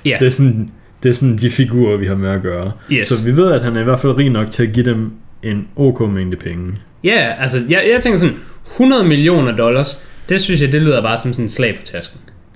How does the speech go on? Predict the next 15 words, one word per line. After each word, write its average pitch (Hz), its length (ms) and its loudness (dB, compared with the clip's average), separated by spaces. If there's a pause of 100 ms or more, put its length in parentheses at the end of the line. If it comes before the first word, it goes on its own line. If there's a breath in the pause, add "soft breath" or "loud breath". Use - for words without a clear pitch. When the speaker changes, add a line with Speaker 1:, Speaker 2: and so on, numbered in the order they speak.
Speaker 1:
Det 185 100 0
er 190 40 4
Speaker 2:
Ja. 185 60 4
Speaker 1:
bare 156 180 2
sådan 147 180 2
en 113 100 -2
grib 139 320 2
i - 20 -2
lommen, 131 340 4
og 113 120 -2
der, 131 140 2
så - 120 -4
er 135 60 2
vi 104 60 -4
videre. 101 220 -4